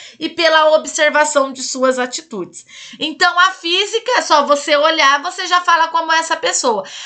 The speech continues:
Agora, os aspectos psicológicos aí, você precisa conviver, né? Na descrição de lugares, ocorre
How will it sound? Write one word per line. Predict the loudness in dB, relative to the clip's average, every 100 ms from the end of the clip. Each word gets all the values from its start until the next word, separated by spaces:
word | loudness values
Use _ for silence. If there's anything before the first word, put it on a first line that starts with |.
| -2
Agora, | -2 2 2 2 0 -12 _ _ _ _ _ -8
os | -2 0
aspectos | 0 0 0 0 -6 -14
psicológicos | -10 -10 -6 2 4 4 2 -4 -10 -4
aí, | -2 -2
você | -4 -6 -8
precisa | -8 -12 -6 -6
conviver, | -6 -12 -8 -10 -10 -16 -18 _ _ _
né? | -4 0 0 -4 -20 -20 -20 -2
Na | -2
descrição | 0 -4 -6 -10 -8 -2 -2
de | -2 -10
lugares, | -6 2 4 4 0 -6 -10
ocorre | -8 -2 0 -2